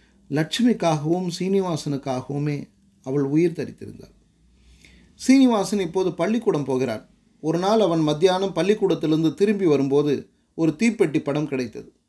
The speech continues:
கொண்டு வந்து அக்காவிடம் காண்பித்தான். லட்சுமி அதில் ஆர்வம் கொள்ளவில்லை. "அக்கா, எனக்கு சீக்கிரமா கஞ்சி ஊத்து, பசிக்கு, சாப்பிட்டு இந்த படத்தை ஒட்டணும்" என்றான். "தம்பி, கஞ்சியெல்லாம் இல்லை."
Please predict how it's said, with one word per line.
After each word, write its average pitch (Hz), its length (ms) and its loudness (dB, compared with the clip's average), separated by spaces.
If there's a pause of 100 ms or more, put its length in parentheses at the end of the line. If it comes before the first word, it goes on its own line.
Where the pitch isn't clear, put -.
(540)
கொண்டு 226 280 8
வந்து 226 220 6
அக்காவிடம் 196 480 0
காண்பித்தான். 160 580 -4 (760)
லட்சுமி 156 440 0
அதில் 135 200 2
ஆர்வம் 165 380 2
கொள்ளவில்லை. 120 460 -4 (960)
"அக்கா, 151 500 0 (180)
எனக்கு 143 260 -2
சீக்கிரமா 196 480 2
கஞ்சி 185 300 2
ஊத்து, 147 460 -2 (120)
பசிக்கு, 156 600 -4 (540)
சாப்பிட்டு 160 540 0
இந்த 151 140 2
படத்தை 147 300 -2
ஒட்டணும்" 135 420 0 (600)
என்றான். 107 380 -8 (680)
"தம்பி, 131 500 2 (220)
கஞ்சியெல்லாம் 143 600 0
இல்லை." 147 400 0